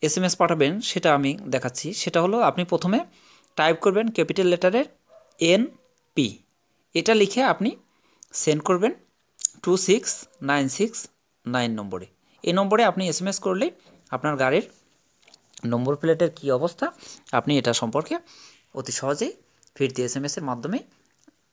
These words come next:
জানতে পারবেন। সম্মানিত ভিউয়ার্স,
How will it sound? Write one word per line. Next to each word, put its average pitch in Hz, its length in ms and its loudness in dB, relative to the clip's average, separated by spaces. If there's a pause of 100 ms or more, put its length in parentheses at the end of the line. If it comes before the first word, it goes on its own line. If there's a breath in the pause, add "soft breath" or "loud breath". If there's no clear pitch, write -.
(300)
জানতে 123 360 -2
পারবেন। 101 240 -8 (300)
সম্মানিত 131 400 -2 (520)
ভিউয়ার্স, 120 320 -6